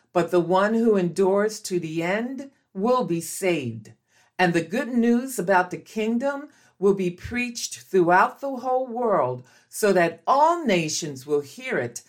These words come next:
and then the end will come." Even when it comes to something as tragic as war, Jesus instructs us not to panic, but to understand that these things must happen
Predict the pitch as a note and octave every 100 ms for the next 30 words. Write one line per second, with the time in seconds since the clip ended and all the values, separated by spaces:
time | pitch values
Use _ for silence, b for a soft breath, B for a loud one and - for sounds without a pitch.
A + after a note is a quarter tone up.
0 | b b - E3+ C#3+ F3 C#4 E4+ A3 C3+
1 | B2 - _ C#3+ C3+ C#3 B2 A2+ A2+ -
2 | - C3 A#2 - C3 - - _ _ _
3 | _ _ _ _ A#3+ C#4 D#4+ E4+ D4+ A#3+
4 | A#3+ A3+ G#3 G#3 - F3 - F#3+ F3 F3
5 | D#3 - - E3+ D#3+ D3 D3 C3+ B2+ B2+
6 | B2+ D3 A#2+ A2 - b b b - A#3
7 | C#4 C#4+ C4+ A3 F#3+ - - A#3+ B3 -
8 | D3 C3 - - F#3+ F3+ C3 C3 - -
9 | G#3+ G3+ C4 C4+ F3+ - _ _ b b
10 | b F3+ G3+ G#3 - G#3+ G3 F#3 - A#3+
11 | A#3 A3 F#3 F3 G3 A#3 A3+ G3+ - -
12 | - C#4 C4 F3 E3 - b b F#3 G#3
13 | C4 D4+ - - A#3 B3 D4 F#3 C3+ C#3